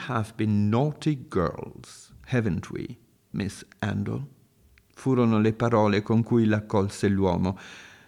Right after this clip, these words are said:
Capimmo che non sarebbe stata imprigionata nella Torre di Londra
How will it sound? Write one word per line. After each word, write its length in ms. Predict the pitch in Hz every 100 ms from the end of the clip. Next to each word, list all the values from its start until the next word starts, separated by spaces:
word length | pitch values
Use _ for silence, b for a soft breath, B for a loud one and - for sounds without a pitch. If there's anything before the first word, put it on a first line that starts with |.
| B
Capimmo 520 | - 180 147 117 120
che 180 | 127 147
non 320 | 139 156 165
sarebbe 480 | 156 160 160 156 147
stata 460 | - - 90 90 92
imprigionata 720 | 95 101 92 98 92 90 95
nella 240 | 98 92
Torre 300 | 95 95 92
di 80 | 95
Londra 440 | 90 87 90 87